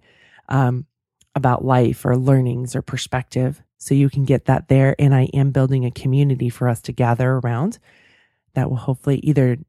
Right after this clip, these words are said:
be up by the time you hear the show, or it will be coming soon. So thank you so much. And I want to do a shout out to Victoria Chung. Here's what she had to say. Oh my gosh.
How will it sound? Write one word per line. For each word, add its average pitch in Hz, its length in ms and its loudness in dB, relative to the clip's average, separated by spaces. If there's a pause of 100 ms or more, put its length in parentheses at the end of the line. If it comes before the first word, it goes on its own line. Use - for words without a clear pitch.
be 143 180 0
up 151 280 0 (180)
by 151 120 0
the 143 80 -2
time 147 320 0
you 131 100 0
hear 175 320 -2
the 233 100 2
show, 226 480 2 (120)
or 143 400 0 (100)
it 143 160 -4
will 143 80 2
be 135 100 0
coming 131 360 -2
soon. 117 360 -2 (380)
So 151 180 2
thank 170 300 0
you 196 60 2
so 170 200 0
much. 175 280 0
And 147 100 0
I 147 80 2
want 156 200 2
to 156 60 0
do 143 140 2
a 123 60 2
shout 202 340 2
out 127 240 0
to 123 540 -2
Victoria 254 920 0 (140)
Chung. 160 640 -6 (280)
Here's 302 300 -2
what 254 100 0
she - 140 -6
had 156 200 -4
to 127 60 -10
say. 139 320 -4
Oh 175 120 2
my 139 160 0
gosh. 107 420 -8